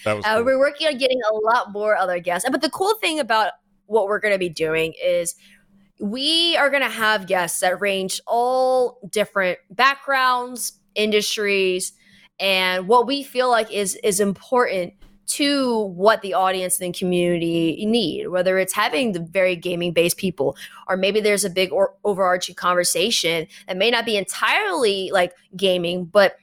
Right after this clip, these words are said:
Speaker 2: it's important for gamers to know. So we're looking at these things, and we're looking at,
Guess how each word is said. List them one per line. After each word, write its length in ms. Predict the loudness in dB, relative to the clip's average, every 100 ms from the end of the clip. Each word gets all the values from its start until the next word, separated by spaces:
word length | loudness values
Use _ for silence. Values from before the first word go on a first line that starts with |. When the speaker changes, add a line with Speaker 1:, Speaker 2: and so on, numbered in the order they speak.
| _
Speaker 2:
it's 140 | -2
important 400 | 0 2 2 2
for 80 | -2
gamers 360 | -2 0 0 -4
to 60 | -2
know. 300 | 0 0 -2
So 280 | 0 0 0 _ _
we're 160 | -2 4
looking 360 | 4 4 0
at 200 | 0 0
these 220 | -4 -4
things, 380 | 0 2 2 0
and 100 | 0
we're 100 | 0
looking 380 | 2 2 0 -2
at, 200 | 0